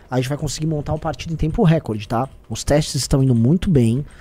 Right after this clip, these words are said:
as pessoas que foram, que entraram tão animadas.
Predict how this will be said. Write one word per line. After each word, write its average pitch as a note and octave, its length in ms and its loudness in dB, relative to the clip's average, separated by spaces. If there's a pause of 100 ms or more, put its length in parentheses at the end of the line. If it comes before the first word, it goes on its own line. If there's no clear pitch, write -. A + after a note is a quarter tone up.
(320)
as A2+ 120 -4
pessoas - 400 -2
que E3+ 360 4
foram, D3 340 2
que C3+ 120 -4
entraram C3+ 300 2
tão C3 180 0
animadas. C3+ 680 0